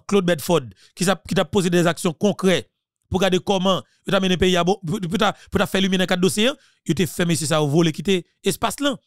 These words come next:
Bien que je dis à monsieur ça, le discours par rapport avec le docteur Konim, t'as des P M, Koni, P M, Koni,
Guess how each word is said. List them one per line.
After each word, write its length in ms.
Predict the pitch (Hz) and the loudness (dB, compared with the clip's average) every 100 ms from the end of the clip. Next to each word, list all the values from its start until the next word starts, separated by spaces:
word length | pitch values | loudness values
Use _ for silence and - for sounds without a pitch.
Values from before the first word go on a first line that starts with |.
| _ _ _ _ _ _ | _ _ _ _ _ _
Bien 160 | 156 196 | -2 0
que 120 | 185 | 2
je 100 | 160 | 0
dis 180 | 151 165 | 2 0
à 40 | |
monsieur 200 | 160 143 | 0 -2
ça, 120 | 139 139 | -2 0
le 200 | 143 139 | 0 -2
discours 360 | 135 - 147 | -2 -6 -2
par 160 | 135 139 | 0 0
rapport 400 | 131 135 127 113 - - | 0 2 2 0 -6 -4
avec 360 | 135 139 127 - | 0 0 -2 -2
le 120 | 151 | -2
docteur 380 | 123 143 - 139 | 0 -2 -2 -2
Konim, 260 | 151 139 | -2 -2
t'as 100 | 139 | -2
des 100 | 139 | -2
P 140 | 135 139 | 0 0
M, 180 | 131 | -2
Koni, 220 | 120 135 127 | -2 -2 0
P 100 | 131 | 0
M, 140 | 127 | -2
Koni, 360 | 123 143 185 | -2 0 0